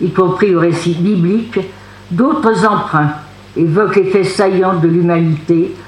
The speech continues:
Au-delà de ces supports, elle est universelle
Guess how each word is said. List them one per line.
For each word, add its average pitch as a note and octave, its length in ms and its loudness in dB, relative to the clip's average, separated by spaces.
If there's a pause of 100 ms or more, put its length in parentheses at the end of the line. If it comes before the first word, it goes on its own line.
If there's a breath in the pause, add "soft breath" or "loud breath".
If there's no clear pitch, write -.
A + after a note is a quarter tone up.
(180 loud breath)
Au-delà G3+ 460 2
de F3 120 2
ces E3+ 180 0
supports, F3 640 0
elle E3+ 160 2
est E3+ 260 -2
universelle E3+ 920 0